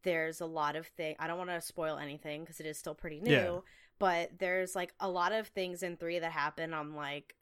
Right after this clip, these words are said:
Speaker 1: this feels very, like, far removed. Like, there's a lot more stuff with sirens, which is really cool. Um, but
Speaker 2: Mm.
Speaker 1: one of the main characters is a siren, and there's, like, no, like,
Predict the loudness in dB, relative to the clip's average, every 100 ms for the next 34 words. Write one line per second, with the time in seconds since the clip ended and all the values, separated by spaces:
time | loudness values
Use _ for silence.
0 | _ -8 -8 -4 -2 -2 -2 0 2 2
1 | 2 0 -2 -12 -2 0 2 0 -2 -2
2 | -4 -2 -4 0 0 0 4 4 4 0
3 | -2 -2 -4 -4 -2 0 2 0 -2 -6
4 | -12 -14 -10 -8 -8 -10 -10 -6 -2 -4
5 | -4 -16 -20 -20 -6 4 4 6 2 2
6 | 2 2 0 -2 0 0 0 -4 -6 -12
7 | -10 -4 -2 -2 -2 -2 -4 -12 -20 -8
8 | -4 -2 -2 -4 -10 -8 -6 -4 -4 -4
9 | -6 -10 -16 -20 _ _ _ _ -18 -6
10 | -4 -6 -10